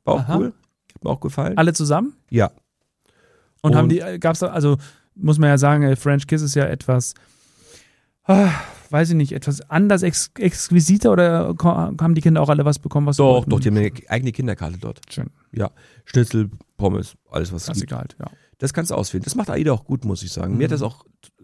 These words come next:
Speaker 1: top gefallen. Das Konzept absolut schlüssig,
Speaker 2: Ja.
Speaker 1: nette Mitarbeiter, sehr sympathisch. Ähm,
Speaker 2: Schön.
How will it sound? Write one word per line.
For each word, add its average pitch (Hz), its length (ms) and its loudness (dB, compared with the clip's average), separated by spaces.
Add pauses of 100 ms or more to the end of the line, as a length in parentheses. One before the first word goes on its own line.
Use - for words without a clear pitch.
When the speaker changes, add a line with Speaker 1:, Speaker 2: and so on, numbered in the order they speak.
(180)
Speaker 1:
top - 180 -4
gefallen. 117 360 -4
Das 95 160 -8
Konzept 139 540 -4
absolut 131 340 -2
schlüssig, 123 520 -4 (240)
Speaker 2:
Ja. 139 160 -6
Speaker 1:
nette 165 280 4
Mitarbeiter, 120 580 0
sehr 131 140 0
sympathisch. 110 720 -2
Ähm, 110 140 -2
Speaker 2:
Schön. 120 200 -2